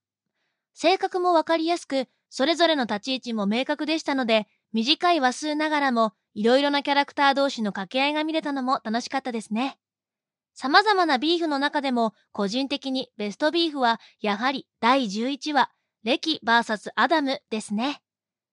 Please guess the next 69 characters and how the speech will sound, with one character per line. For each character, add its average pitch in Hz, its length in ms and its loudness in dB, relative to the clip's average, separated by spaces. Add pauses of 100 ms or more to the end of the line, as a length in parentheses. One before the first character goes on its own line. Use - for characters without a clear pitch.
(100)
レ 294 80 2
キ 359 140 -4
が 330 100 2
自 247 160 -2
分 311 180 -2
に 320 120 -4
は 285 100 2
才 254 240 -4
能 320 160 0
が 330 140 0
な 330 160 0
い 339 40 0
の 330 100 -2
だ 294 120 -2
と、 247 220 -2 (200)
ラ 269 180 4
ン 330 40 0
ガ 302 120 4
と 254 100 -2
の 233 100 -2
比 208 80 -4
較 233 240 -4
で 233 140 -2
落 202 240 -6
ち - 20 -14
込 285 140 -2
ん 302 40 -2
で 302 140 0
い - 20 0
る 302 80 -2
中 302 220 0
で、 226 220 0 (240)
大 247 180 4
切 269 220 -2
な 269 100 2
も 269 140 -2
の 262 120 0
を 247 40 0
見 214 160 -2
つ - 80 -16
け 277 100 -2
た 302 120 4
後 311 180 2
に 254 140 -2
行 220 100 -2
わ 233 340 0
れ 233 80 -2
た 233 160 0
こ 220 140 -4
の 240 160 0
ビ 285 180 0
ー - 20 -6
フ 240 100 -4
は、 214 220 2 (220)
そ 226 140 -6
れ 311 100 2
ま 349 100 6
で 330 120 2
の 269 160 0 (120)
レ 269 140 0
キ 294 140 -4
の 262 120 0
葛 208 220 -4 (160)
藤 247 60 0
が 240 120 2
相 269 160 2
ま 240 100 0
っ 220 100 -6
て、 214 200 -2